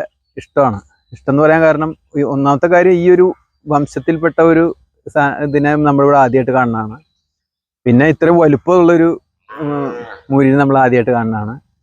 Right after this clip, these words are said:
അപ്പൊ അതുകൊണ്ട് എല്ലാവരും ഭയങ്കരമായിട്ട് സ്നേഹിച്ച് ലാളിച്ച് കൊണ്ടു നടക്കണം. ആളാണെങ്കിൽ ഭയങ്കര സൗമ്യനാണ്, എല്ലാവരോടും ഭയങ്കര സ്നേഹമാണ്. എപ്പോഴും ആൾക്കാർ അടുത്തൊക്കെ വരുമ്പോ ചെന്ന് അടുത്ത് ചെന്ന് തല മുട്ടും വാലടിക്കും, അങ്ങനെയൊക്കെ പോണാണ്. ഇപ്പൊ റോട്ടിൽ കൂടെ തന്നെ ആണെങ്കിലും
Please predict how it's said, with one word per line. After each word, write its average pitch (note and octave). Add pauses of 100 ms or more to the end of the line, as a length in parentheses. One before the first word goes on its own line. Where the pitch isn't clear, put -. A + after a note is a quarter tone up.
(480)
അപ്പൊ C#3+
അതുകൊണ്ട് D3+
എല്ലാവരും E3+
ഭയങ്കരമായിട്ട് D#3
സ്നേഹിച്ച് D3+
ലാളിച്ച് C#3+
കൊണ്ടു C#3
നടക്കണം. A2+ (160)
ആളാണെങ്കിൽ D#3
ഭയങ്കര C#3
സൗമ്യനാണ്, C3 (440)
എല്ലാവരോടും B2
ഭയങ്കര C#3+
സ്നേഹമാണ്. B2
എപ്പോഴും C#3+
ആൾക്കാർ C#3+
അടുത്തൊക്കെ C#3+
വരുമ്പോ C#3
ചെന്ന് C3
അടുത്ത് C3+
ചെന്ന് C3+
തല B2+
മുട്ടും C3 (520)
വാലടിക്കും, C3+ (500)
അങ്ങനെയൊക്കെ B2+
പോണാണ്. A#2 (140)
ഇപ്പൊ C3
റോട്ടിൽ C3+
കൂടെ C#3
തന്നെ D#3
ആണെങ്കിലും D#3